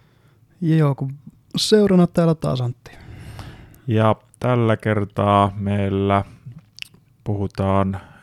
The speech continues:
Speaker 2: maskuliinisuudesta ja miehisyydestä ja, öm, mitä kaikkea siihen nyt liittyykään.
Speaker 1: Useinhan siihen on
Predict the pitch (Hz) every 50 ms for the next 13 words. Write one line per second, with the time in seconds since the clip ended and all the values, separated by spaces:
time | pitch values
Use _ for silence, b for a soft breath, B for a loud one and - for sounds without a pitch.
0 | 131 120 107 107 107 113 - - - - - 104 101 101 101 98 98 98 98 101
1 | 95 98 101 - - - 101 101 98 98 95 98 98 101 104 98 101 95 92 92
2 | 98 98 - - - - - 95 90 90 - - _ _ _ _ _ _ b b
3 | b b b b b b b b b b b b b b b b b b b b
4 | b b b b b b b - - 87 120 107 104 101 98 95 98 95 92 B
5 | B B B B B B B B 123 - - 92 98 98 101 - - - 104 104
6 | 101 101 101 98 98 98 - - 104 95 - - 85 87 - - 69 64 - 113
7 | - b b b b b b b b b b b b b b b b b b b
8 | b b b 220 165 151 - 165 151 147 143 143 135 156 151 143 151 151 143 143
9 | 147 139